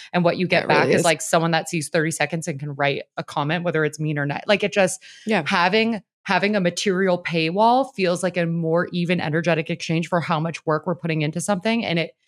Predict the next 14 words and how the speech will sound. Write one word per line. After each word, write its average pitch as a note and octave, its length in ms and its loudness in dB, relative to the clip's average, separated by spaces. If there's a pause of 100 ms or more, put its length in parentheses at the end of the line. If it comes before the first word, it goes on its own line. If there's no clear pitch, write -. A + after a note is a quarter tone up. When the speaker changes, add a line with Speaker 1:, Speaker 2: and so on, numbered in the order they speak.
(220)
Speaker 1:
it F#3 120 0
shows F3+ 440 2
us F3 180 2
that F3 160 2
you're, E3 380 0
you're E3+ 160 -4
showing D#3+ 360 0
up E3+ 140 -2
with E3+ 160 -2
a D#3 60 -2
different D#3+ 340 -4
level D#3+ 320 2
of, D3 140 -2
like, - 260 -2